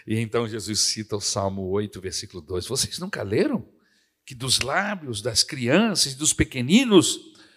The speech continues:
ordenaste louvor e adoração?" Isso está em Mateus, capítulo vinte e um, quatorze, e versículo, até o versículo dezesseis.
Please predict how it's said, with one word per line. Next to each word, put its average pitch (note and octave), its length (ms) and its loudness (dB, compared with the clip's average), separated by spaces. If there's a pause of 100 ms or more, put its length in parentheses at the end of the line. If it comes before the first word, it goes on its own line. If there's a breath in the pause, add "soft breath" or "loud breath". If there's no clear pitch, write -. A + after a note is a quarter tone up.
(480 soft breath)
ordenaste D#3 1200 2
louvor G3 680 8
e F#3 80 -4
adoração?" D#3 840 4 (1200)
Isso A2+ 180 -8
está C3+ 180 -8
em C#3+ 40 -14
Mateus, D3+ 420 -8
capítulo A2+ 380 -8
vinte A#2 220 -6
e A#2+ 40 -4
um, C#3+ 100 -6
quatorze, G2 720 -4 (100)
e - 80 -20
versículo, G2+ 460 -8
até G#2 160 -4
o A#2 60 0
versículo G2+ 280 -10
dezesseis. F2 720 -12